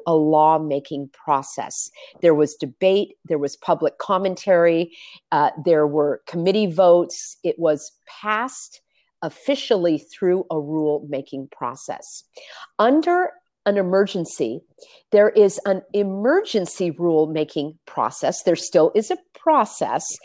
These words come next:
but it can be fast-tracked. And then there's something called an order. And I, I want, if I may, just for a moment to give a, a thirty-second history so people understand,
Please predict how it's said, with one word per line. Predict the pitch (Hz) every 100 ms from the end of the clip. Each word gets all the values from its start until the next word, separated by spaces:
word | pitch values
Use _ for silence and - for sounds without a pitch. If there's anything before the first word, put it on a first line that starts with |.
| - -
but | 196 175
it | -
can | 196
be | 220 285
fast-tracked. | - 208 175 - - - 117 - - - - -
And | 196
then | 214 262
there's | 349 349
something | 311 277 294
called | - 247 214 - 180
an | 180 - _
order. | 170 160 139 - - _ _ - _ -
And | 226
I, | -
I | 254
want, | 226 294 403 311
if | -
I | 277
may, | 220 208
just | 165 220 - -
for | 240
a |
moment | 190 185 170 -
to | 180
give | 180 170 -
a, | 160 - _
a | 165 - -
thirty-second | 262 294 - 208 - 180 -
history | 185 - 170 151
so | - 143
people | - 175 175 -
understand, | 196 220 254 - - 190 160 143